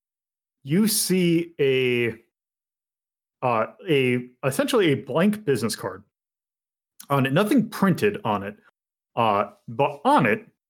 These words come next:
you find a, um, you find a, let's see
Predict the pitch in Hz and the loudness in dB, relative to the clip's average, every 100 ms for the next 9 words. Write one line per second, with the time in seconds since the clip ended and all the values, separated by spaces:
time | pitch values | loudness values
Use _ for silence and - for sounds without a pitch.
0 | _ _ - 139 185 - 165 139 139 139 | _ _ -4 2 2 2 2 4 4 4
1 | 139 139 139 123 123 120 117 113 - _ | 2 -2 0 0 2 0 0 -2 -6 _
2 | _ _ _ _ - 113 104 101 98 101 | _ _ _ _ -6 -2 0 0 -2 -4
3 | - _ _ _ - 127 143 - 165 147 | -8 _ _ _ -8 -2 -2 0 0 2
4 | 147 147 - 127 120 117 113 101 - _ | 0 -2 -2 0 2 0 -2 -4 -12 _
5 | _ _ _ _ _ _ _ - 135 - | _ _ _ _ _ _ _ -20 -20 -14
6 | 107 98 | -12 -10